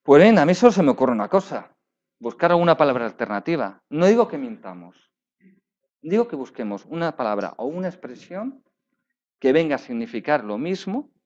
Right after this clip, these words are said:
pero no, no active los mecanismos negativos. Yo en su día, en un artículo para el Instituto, para Juan de Mariana, yo propuse intercambio libre. Después he ido reflexionando un poco sobre, a ratos libres, de vez en cuando me da por reflexionar,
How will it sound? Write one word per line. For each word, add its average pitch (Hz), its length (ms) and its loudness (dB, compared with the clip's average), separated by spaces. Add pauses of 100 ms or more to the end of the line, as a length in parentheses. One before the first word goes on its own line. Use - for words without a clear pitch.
(240)
pero 208 240 0
no, 214 400 2
no 165 100 -4
active 156 400 -6
los 156 140 -6
mecanismos 113 600 -10
negativos. 90 720 -14 (720)
Yo 143 140 2
en 185 60 4
su 208 140 0
día, 214 120 2
en 185 60 -2
un 170 80 -2
artículo 170 440 -4
para 107 240 -4
el 104 100 -6
Instituto, 175 460 -2
para 151 140 0
Juan 127 160 -4
de 127 60 0
Mariana, 160 400 2
yo 139 180 0
propuse 147 1160 -2
intercambio 131 460 -6
libre. 87 360 -20 (1300)
Después 165 440 -2
he 123 80 -2
ido 127 140 0
reflexionando 127 580 -8
un 107 80 -18
poco 110 220 -16
sobre, 104 420 -16
a 95 120 -18
ratos 123 340 -6
libres, 123 320 -8
de 107 60 -8
vez 101 100 -12
en 107 80 -16
cuando 113 160 -8
me 95 80 -10
da 104 80 -10
por 104 140 -12
reflexionar, 113 580 -14